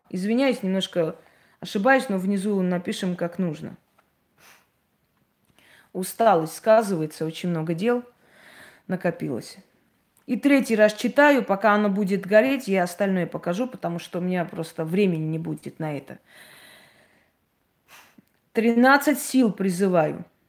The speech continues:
Тринадцать сил соединяю. Тринадцать языков пламени зажигаю. Ярый огонь, холодный огонь, пламя пеклевая.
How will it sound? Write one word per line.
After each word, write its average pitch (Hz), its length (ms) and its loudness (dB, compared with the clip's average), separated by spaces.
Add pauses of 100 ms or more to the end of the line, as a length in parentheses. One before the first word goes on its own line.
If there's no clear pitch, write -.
(920)
Тринадцать 254 720 4
сил 269 260 2
соединяю. 240 920 2 (3000)
Тринадцать 226 640 4
языков 220 580 2
пламени 226 760 4 (440)
зажигаю. 190 800 2 (440)
Ярый 247 460 8
огонь, 208 380 6
холодный 233 760 4
огонь, 185 420 0 (520)
пламя 247 640 6 (460)
пеклевая. 220 960 4